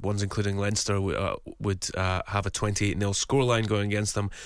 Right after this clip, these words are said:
whereas some teams in France were able to put, muster a squad to, to put a fixture on with the bare bones of what they had, and they said, "Well, we could have done that as well." Interestingly, we've mentioned her name on this podcast a couple times now, and it's always for political reasons, is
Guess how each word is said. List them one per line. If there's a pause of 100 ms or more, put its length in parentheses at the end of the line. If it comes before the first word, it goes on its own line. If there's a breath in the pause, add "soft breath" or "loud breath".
(160 loud breath)
whereas
some
teams
in
France
were
able
to
put,
muster
a
squad
to, (140)
to
put
a
fixture
on (460 loud breath)
with
the
bare
bones
of
what
they
had,
and
they
said,
"Well,
we
could
have
done
that
as
well." (320 loud breath)
Interestingly, (420 loud breath)
we've
mentioned
her
name
on
this
podcast
a
couple
times
now,
and
it's
always
for
political
reasons,
is